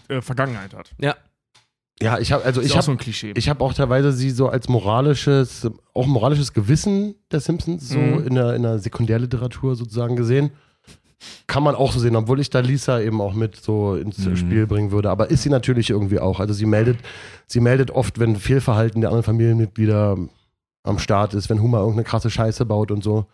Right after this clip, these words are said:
Speaker 3: Da hat sie schon einen klareren, klareren Blick auf die
Speaker 4: Während,
Speaker 3: Dinge.
Speaker 4: während,
Speaker 1: Ja.
Speaker 4: während Lisa, behaupte ich jetzt eher so, das intellektuelle Gewissen ist, ist sie so das Bauchgefühl-Gewissen so.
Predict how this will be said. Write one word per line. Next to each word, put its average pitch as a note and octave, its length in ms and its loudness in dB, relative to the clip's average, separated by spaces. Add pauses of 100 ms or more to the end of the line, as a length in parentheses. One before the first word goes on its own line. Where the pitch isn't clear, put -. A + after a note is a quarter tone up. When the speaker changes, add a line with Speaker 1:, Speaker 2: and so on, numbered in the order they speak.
(420)
Speaker 3:
Da G2 120 -2
hat G2+ 100 -4
sie A#2+ 100 -2
schon B2 140 0
einen A#2+ 100 0
klareren, A#2+ 680 2 (200)
klareren A#2 440 2
Blick G#2 340 -4
auf F2+ 140 -6
die A2+ 60 0
Speaker 4:
Während, B2 280 2
Speaker 3:
Dinge. A2 60 -6
Speaker 4:
während, B2 220 0
Speaker 1:
Ja. A#2 60 -8 (120)
Speaker 4:
während A#2+ 260 0
Lisa, F#3+ 580 -2 (340)
behaupte C3+ 420 0
ich C#3 160 -2
jetzt - 180 -6
eher B2 160 2
so, B2 80 0
das A2+ 160 -2
intellektuelle A2+ 720 -2
Gewissen E3 400 0
ist, D3+ 120 -4
ist B2+ 160 -4
sie C3+ 120 -2
so B2 100 0
das A#2 160 0
Bauchgefühl-Gewissen G2 1400 0
so. F2 260 0